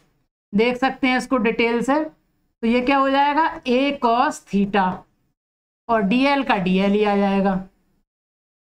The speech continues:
तो A cos theta into dl हो जाएगा, A cos theta into dl हो गया। और limit हमारी कहाँ से कहाँ तक लेंगे?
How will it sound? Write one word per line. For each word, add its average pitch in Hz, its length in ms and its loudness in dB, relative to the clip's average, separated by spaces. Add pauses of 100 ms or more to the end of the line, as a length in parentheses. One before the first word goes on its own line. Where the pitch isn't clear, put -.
(460)
तो 254 260 0
A 240 100 4 (140)
cos 262 300 0
theta 240 400 2
into 269 340 0
dl 240 320 2
हो 254 120 4
जाएगा, 269 380 2 (960)
A 226 220 4
cos 262 260 0
theta 240 380 0
into 269 280 0
dl 240 360 2
हो 240 140 2
गया। 277 260 2 (220)
और 240 80 2
limit 254 380 2
हमारी 262 320 0
कहाँ 247 280 0
से 294 120 0
कहाँ 262 280 0
तक 294 120 0
लेंगे? 277 580 0